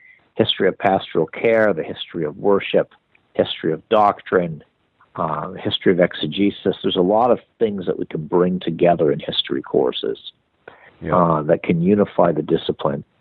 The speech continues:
Speaker 1: But, but as well, church history has a lot of, uh, a, a lot, a lot to teach us. Um, to, to the extent that church history is not merely telling stories, but reading texts,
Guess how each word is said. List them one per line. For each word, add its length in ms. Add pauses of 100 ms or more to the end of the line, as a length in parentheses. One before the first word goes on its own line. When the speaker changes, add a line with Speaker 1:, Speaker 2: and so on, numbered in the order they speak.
(280)
Speaker 1:
But, 200
but 120
as 160
well, 260
church 240
history 300
has 80
a 60
lot 440
of, 220 (120)
uh, 260 (180)
a, 40
a 160
lot, 400
a 60
lot 240
to 80 (140)
teach 280
us. 140 (840)
Um, 760 (720)
to, 260
to 160
the 100
extent 320
that 80
church 200
history 240
is 60
not 140
merely 240
telling 440
stories, 460
but 100
reading 300
texts, 800